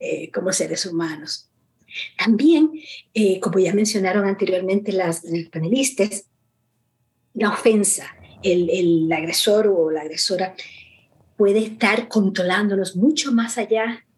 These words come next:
del momento o de la situación de la agresión hasta que no ocu-, no ocurre esa liberación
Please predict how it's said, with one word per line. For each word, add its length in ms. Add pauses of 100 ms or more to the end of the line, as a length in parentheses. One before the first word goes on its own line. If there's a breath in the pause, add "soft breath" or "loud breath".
del 160
momento 640
o 60
de 80
la 40
situación 420
de 80
la 60
agresión 640 (500)
hasta 340
que 120
no 100
ocu-, 540
no 140
ocurre 340
esa 240
liberación 880